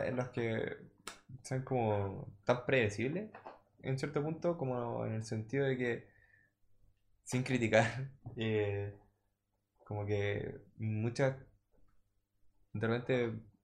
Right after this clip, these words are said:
eh, colegas, eh, de bandas como que cae-, caen un poco como en el cliché, como de ciertos tipos de videos musicales, así como, no sé, la banda tocando en la azotea, ¿cachai? Eh,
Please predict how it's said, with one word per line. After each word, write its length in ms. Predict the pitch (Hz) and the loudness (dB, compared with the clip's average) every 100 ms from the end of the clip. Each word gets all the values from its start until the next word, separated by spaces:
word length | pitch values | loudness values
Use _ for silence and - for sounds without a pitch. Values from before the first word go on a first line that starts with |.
| _ | _
eh, 480 | - 104 101 98 95 | -2 2 2 0 0
colegas, 500 | 107 110 123 131 - - | 0 4 4 2 -4 -8
eh, 460 | 104 107 107 104 107 | -4 -2 -2 -4 -4
de 100 | 107 | -2
bandas 260 | 113 123 127 | 0 0 -4
como 180 | 110 107 | -4 -4
que 180 | 104 | -4
cae-, 300 | 101 117 113 - | 0 -2 -2 -2
caen 220 | 117 120 | 0 0
un 100 | 113 | -2
poco 240 | 110 110 117 | -2 0 -2
como 260 | 110 104 | -2 -2
en 120 | 98 95 | -2 -4
el 60 | |
cliché, 540 | - 95 87 104 113 113 | -4 -2 0 0 0 -2
como 840 | 113 107 104 101 101 101 98 98 95 95 - - - _ - | -4 -2 -2 -2 -4 -4 -6 -6 -8 -8 -10 -14 -20 _ -8
de 600 | 95 95 95 92 92 101 | -4 -2 -2 -4 -4 -6
ciertos 380 | - 113 110 110 | -4 -4 -4 -4
tipos 240 | 120 120 113 | -2 -2 0
de 420 | 110 107 107 104 | 0 0 0 -2
videos 240 | 104 110 110 | -2 -2 -2
musicales, 360 | 110 120 98 | -2 -2 -2
así 120 | 92 98 | -4 -6
como, 280 | 92 - - - - - - - - | -6 -8 -12 -20 -20 -20 -20 -20 -10
no 60 | |
sé, 280 | 101 98 98 | -2 0 2
la 140 | 98 98 | 2 2
banda 260 | 101 101 | 2 0
tocando 580 | 98 98 101 98 98 - - - _ _ | 0 0 0 -2 -2 -6 -14 -20 _ _
en 80 | 98 | -4
la 60 | 95 | -2
azotea, 680 | 107 98 101 104 104 95 | -2 0 2 2 2 0
¿cachai? 520 | 92 95 98 95 95 - _ _ - | -2 -4 -4 -4 -6 -12 _ _ -10
Eh, 520 | 101 92 92 90 90 | -4 -2 0 -2 -2